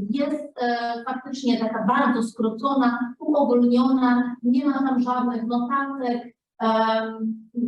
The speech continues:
nie ma dokładnych, e, informacji wymagań. E, jak widać, w szkole podstawowej jest de facto tylko siedem działów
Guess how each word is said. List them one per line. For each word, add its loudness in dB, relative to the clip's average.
nie 4
ma 4
dokładnych, 0
e, 0
informacji -2
wymagań. -2
E, 0
jak 0
widać, -2
w -8
szkole -8
podstawowej 0
jest 0
de -4
facto -2
tylko 0
siedem -2
działów 0